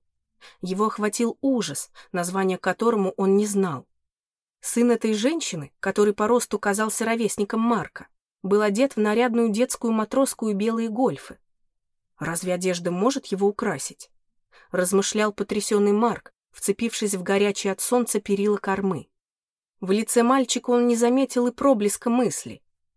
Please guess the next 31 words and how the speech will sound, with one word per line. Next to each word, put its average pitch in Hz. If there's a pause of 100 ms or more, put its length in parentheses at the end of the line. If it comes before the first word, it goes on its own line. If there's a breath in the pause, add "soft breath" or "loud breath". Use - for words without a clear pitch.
(320 loud breath)
Тот 254
вертел 233
уродливой 233
головой, 240 (240 loud breath)
не 208
реагируя 233
на 185
голос 202
матери, 214 (460 loud breath)
лишь 269
изредка 202
издавая 190
низкие, 196
похожие 233
на 208
мычание 196
звуки. 202 (920)
И 214
все 294
же 247
Марка 247
привел 240
в 240
ужас 262
не 254
он, 208 (180)
а 180
его 202
хорошенькая 208
кудрявая 202
сестра, 196